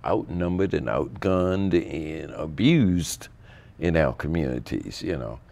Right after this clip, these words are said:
And so it was that point that I decided to, you know, to look and see. And of course, my experience in the fire department itself, it, um, out, it, it was called the Edgemere Fire Department, even though it belonged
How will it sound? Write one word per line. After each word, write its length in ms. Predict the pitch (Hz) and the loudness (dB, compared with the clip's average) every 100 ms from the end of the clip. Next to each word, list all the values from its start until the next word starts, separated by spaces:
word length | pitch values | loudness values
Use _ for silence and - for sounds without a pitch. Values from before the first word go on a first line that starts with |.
| - - - - | -20 -20 -18 -8
And 340 | 98 95 85 | -2 -2 -2
so 560 | - - 98 90 87 82 - - - - | -4 2 6 6 4 0 -8 -20 -20 -10
it 140 | - 101 | 0 2
was 240 | 92 - | 4 4
that 220 | 104 92 | 4 4
point 340 | - 120 104 - | 0 0 0 2
that 180 | 87 | 2
I 120 | 82 82 | 4 2
decided 640 | 71 - - 76 76 71 | -2 -2 4 4 4 0
to, 280 | - 67 64 - - - | -2 -2 -2 -8 -12 0
you 160 | 98 | 0
know, 280 | 69 65 82 - | 2 -2 -6 -2
to 80 | |
look 480 | 82 87 92 90 - | -2 2 2 2 -2
and 240 | 76 69 - | -4 -4 -6
see. 480 | - 107 92 85 73 | 0 6 6 6 2
And 180 | 85 82 | 0 -4
of 100 | - | -4
course, 320 | - - - | 0 0 0
my 220 | 92 87 | 0 2
experience 560 | - - - 131 117 - | 0 -4 -4 -2 -2 0
in 100 | 85 | -2
the 60 | |
fire 320 | - 107 - | 0 2 4
department 680 | 78 - 87 67 73 67 60 - | 2 0 2 2 0 -8 -8 -8
itself, 840 | - - - - 123 82 - - - - - - - | -8 -8 -8 0 4 4 2 -8 -20 -20 -20 -20 -14
it, 240 | - - 110 | -6 -4 0
um, 460 | 87 73 73 57 - - - - | 0 0 -4 -8 -14 -20 -6 2
out, 240 | 90 85 - | 4 2 -2
it, 420 | 76 76 - - | -4 -4 -4 -4
it 100 | 85 | -4
was 140 | 80 - | -4 -6
called 240 | 95 82 | 0 0
the 80 | 67 | 0
Edgemere 640 | - 90 78 - 78 62 - | 2 2 2 -4 -6 -6 -2
Fire 320 | 87 98 98 | 2 2 2
Department, 600 | 53 - 57 - 69 65 | -2 0 -2 -2 -8 -4
even 300 | 90 73 80 | -2 -2 -2
though 180 | 87 73 | -2 -2
it 100 | 64 | -2
belonged 600 | 67 80 82 80 76 | -4 0 0 0 -4